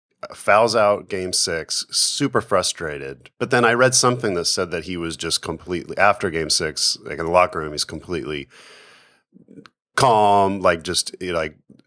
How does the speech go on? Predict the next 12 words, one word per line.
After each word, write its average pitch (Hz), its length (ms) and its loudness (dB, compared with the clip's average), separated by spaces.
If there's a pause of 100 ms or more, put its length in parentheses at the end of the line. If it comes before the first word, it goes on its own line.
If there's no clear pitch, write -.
he's, 95 300 2
he's 104 160 2
gonna 101 160 4
be 87 120 2
ready 85 280 4
to 90 100 -6
be 78 120 -6
completely 73 380 -4
focused, - 600 -2
uh, 69 400 0 (140)
and 71 420 -6
not 78 380 -2